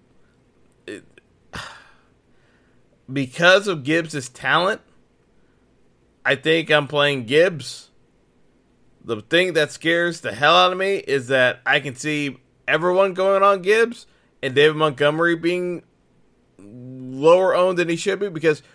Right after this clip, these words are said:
realistically, both these guys should be around thirty percent ownership.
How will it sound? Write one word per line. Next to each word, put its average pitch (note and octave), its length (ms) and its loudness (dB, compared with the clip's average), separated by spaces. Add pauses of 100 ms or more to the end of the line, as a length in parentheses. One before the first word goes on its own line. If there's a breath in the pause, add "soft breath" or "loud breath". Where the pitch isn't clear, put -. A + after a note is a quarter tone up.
(140 soft breath)
realistically, F3+ 720 2
both D#3 300 2
these D#3+ 160 -8
guys D3 220 2
should C#3 140 -8
be C3 160 -2
around B2 220 2
thirty A#2 260 -4
percent G#2+ 320 -8
ownership. F#2+ 500 -10